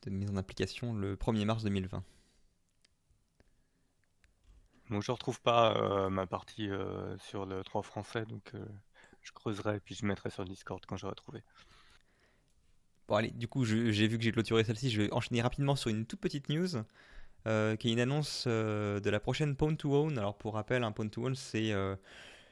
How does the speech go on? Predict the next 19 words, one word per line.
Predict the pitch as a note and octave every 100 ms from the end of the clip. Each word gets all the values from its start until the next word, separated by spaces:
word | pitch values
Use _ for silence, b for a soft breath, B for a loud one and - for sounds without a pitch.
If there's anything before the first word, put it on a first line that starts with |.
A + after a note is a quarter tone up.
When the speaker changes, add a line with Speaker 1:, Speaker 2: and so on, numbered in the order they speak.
| B -
Speaker 1:
un, | G2+ G2+ G2+ G2 G2 G2 F#2+
je | -
sais | -
pas | A#2
comment | - G2+
appeler | G2 - G#2
ça, | D3+ D#3+ B2
euh, | G2+ F#2+ F#2+ F#2+
une |
s-, | F#2+ - -
une | -
sorte | A2 A2+ A2
de | A2 G#2
bug | G#2 A2
bounty | G#2+ A2+ A2
organisé. | B2 A2 A#2 C3+ G3+ F#3+
<laughs> | - - D3 - - B B B B B B -
C'est, | - - A#2 A2
euh, | G#2+ G#2 G2+ G2 F#2+ F#2+